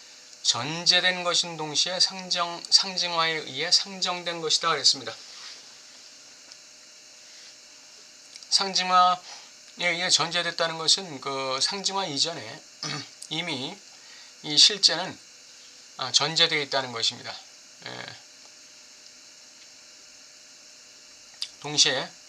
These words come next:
실제는 상징화에 의해서 상정된 것이다. 상징화에 미끄러짐으로써, 어, 어, 상정된 것이다. 이 둘이 일치한다는 것이죠.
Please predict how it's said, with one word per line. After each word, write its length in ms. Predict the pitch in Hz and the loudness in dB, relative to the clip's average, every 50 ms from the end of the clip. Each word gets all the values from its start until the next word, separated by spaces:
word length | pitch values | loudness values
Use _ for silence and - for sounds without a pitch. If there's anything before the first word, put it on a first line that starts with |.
| - - - - - - - - - - - - | -20 -20 -20 -20 -20 -20 -20 -20 -20 -20 -8 0
실제는 520 | - - - 196 190 180 160 127 131 147 | 2 2 2 4 2 2 2 2 4 4
상징화에 880 | 147 - - 202 196 190 190 185 185 180 160 175 175 175 175 180 - - | 4 4 4 0 0 0 0 2 0 2 2 2 2 2 2 -2 -4 -4
의해서 480 | 143 139 139 135 131 123 120 - 180 185 | -6 -6 -4 -4 -4 -2 0 0 4 6
상정된 600 | - - 190 185 180 185 185 180 180 180 180 175 | 6 6 4 2 0 0 0 0 0 -2 -2 0
것이다. 380 | 160 143 - - 123 - - - - | 2 2 2 2 2 -2 -2 0 0
상징화에 680 | - - 185 190 180 185 185 170 165 170 165 175 175 | 0 0 0 -2 -2 -2 0 2 2 2 2 0 -2
미끄러짐으로써, 840 | 147 139 139 - 156 156 151 147 151 143 139 139 - - - - 180 | -6 -8 -6 -2 -2 0 0 -2 -4 -4 -6 -2 0 0 0 0 -4
어, 460 | 185 - 101 104 110 113 113 110 - - - - - - - - - - - - - - - - - - - | -6 -8 -10 -10 -10 -10 -12 -14 -16 -18 -20 -20 -20 -20 -20 -20 -20 -20 -20 -20 -20 -20 -20 -20 -20 -16 -12
어, 640 | 120 120 120 117 113 113 - - - - - - - - - - - - - | -10 -8 -8 -6 -6 -4 -4 -6 -6 -8 -12 -14 -18 -20 -20 -20 -20 -8 2
상정된 600 | - - 170 175 165 156 160 156 143 139 131 127 123 | 4 4 4 4 2 0 0 0 0 -4 -6 -6 -2
것이다. 260 | 123 - - - - - | 0 0 0 0 -2 -6
이 180 | - 180 160 | -8 -8 -8
둘이 200 | - - 175 185 160 | -8 -8 -8 -8 -4
일치한다는 520 | 135 123 - - 160 143 135 123 117 113 | 2 4 4 4 2 -2 -8 -8 -10 -10
것이죠. 300 | 110 - - - - - | -6 -6 -6 -6 -6 -10